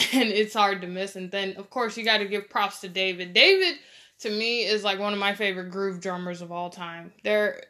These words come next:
like, man, the dude's, like, music, like, it has a bounce to it. Like, it just bounces. Like, aside, like,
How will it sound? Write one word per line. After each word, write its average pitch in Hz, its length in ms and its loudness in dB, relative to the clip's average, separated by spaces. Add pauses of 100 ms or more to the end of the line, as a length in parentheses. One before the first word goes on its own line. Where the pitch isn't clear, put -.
(100)
like, 196 260 0 (340)
man, 180 540 -6
the 202 80 -10
dude's, 233 640 -2
like, 196 180 0
music, 208 360 -2 (120)
like, 185 240 -8 (340)
it 247 100 -2
has 262 180 2
a 175 200 -2 (100)
bounce 202 420 0
to - 260 -16
it. - 100 -20 (640)
Like, 208 260 0
it 233 180 0
just 247 280 -2 (260)
bounces. 190 500 0
Like, 196 200 0
aside, 240 560 2
like, 226 240 2